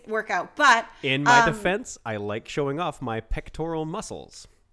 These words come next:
Speaker 1: Yeah, no, I, I understand. We,
Speaker 2: Yeah.
Speaker 1: like I said, we've talked about this. I
Speaker 2: Mm-hmm.
Speaker 1: know all your reasons. Um, I watched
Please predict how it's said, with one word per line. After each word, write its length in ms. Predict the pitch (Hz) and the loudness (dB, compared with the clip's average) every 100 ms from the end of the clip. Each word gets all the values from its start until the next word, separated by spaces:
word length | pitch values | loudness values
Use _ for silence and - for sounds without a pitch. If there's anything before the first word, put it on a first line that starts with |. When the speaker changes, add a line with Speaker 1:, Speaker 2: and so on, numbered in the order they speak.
| _ | _
Speaker 1:
Yeah, 320 | 269 254 190 220 | -2 0 0 -2
no, 160 | 226 | -4
I, 120 | 196 - | -4 -4
I 140 | 214 | -6
understand. 580 | 208 190 - 156 151 160 | -6 -10 -12 -8 -10 -8
We, 80 | - | -4
Speaker 2:
Yeah. 120 | 180 | -2
Speaker 1:
like 160 | 156 190 | -2 -4
I 80 | 190 | -10
said, 240 | - 165 202 | -10 -12 -6
we've 160 | 208 | -6
talked 280 | 277 202 202 | -2 -2 -2
about 220 | - 175 | -8 -8
this. 140 | 185 139 | -8 -6
I 140 | 135 | -4
Speaker 2:
Mm-hmm. 80 | 139 | -4
Speaker 1:
know 120 | 95 90 | -4 -4
all 240 | 165 185 208 | -2 -2 -2
your 140 | 240 | -6
reasons. 480 | 226 190 147 - - - | -6 -8 -12 -16 -18 0
Um, 520 | 214 220 208 214 214 _ - - - - _ | 4 4 2 -2 -10 _ -20 -20 -20 -20 _
I 140 | 247 | 4
watched 580 | 254 254 247 - - - | 6 6 6 4 -12 -14